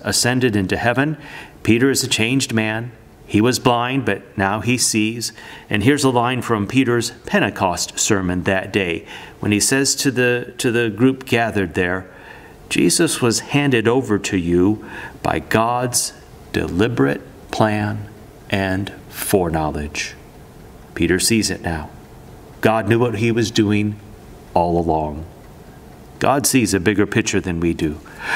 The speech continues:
For the sake of his church, he's thinking two,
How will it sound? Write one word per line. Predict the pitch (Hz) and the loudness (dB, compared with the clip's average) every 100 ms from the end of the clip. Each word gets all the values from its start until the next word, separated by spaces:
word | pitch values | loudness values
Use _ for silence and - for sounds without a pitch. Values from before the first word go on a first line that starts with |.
| - | -4
For | - 107 | 0 2
the | 110 | 2
sake | - 127 | 0 0
of | 127 | 2
his | 131 127 | 2 2
church, | - 131 135 | 2 0 0
he's | - 123 - | 0 0 0
thinking | 120 117 127 120 | -2 0 -2 0
two, | 143 151 151 | 2 4 2